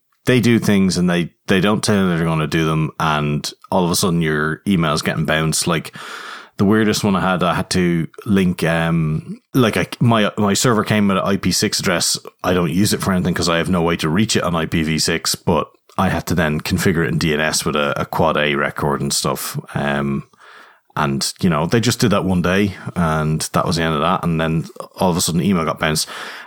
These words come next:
and I do need to get around to setting up D kim properly on it, which I have not done. So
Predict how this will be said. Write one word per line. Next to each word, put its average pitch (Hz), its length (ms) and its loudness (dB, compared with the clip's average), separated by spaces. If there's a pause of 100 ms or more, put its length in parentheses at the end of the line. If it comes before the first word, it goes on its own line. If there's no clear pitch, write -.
and 95 260 0
I 90 120 0
do 110 240 4
need 98 160 2
to - 60 -4
get 92 160 2
around 82 280 0
to - 100 -2
setting 76 220 -2
up 78 140 -4
D 82 140 2
kim 76 280 -2
properly 73 340 -2
on 73 140 -2
it, - 180 -8
which 92 220 -2
I 76 80 0
have 78 140 -2
not 76 240 -2
done. 67 260 -4 (140)
So - 340 -6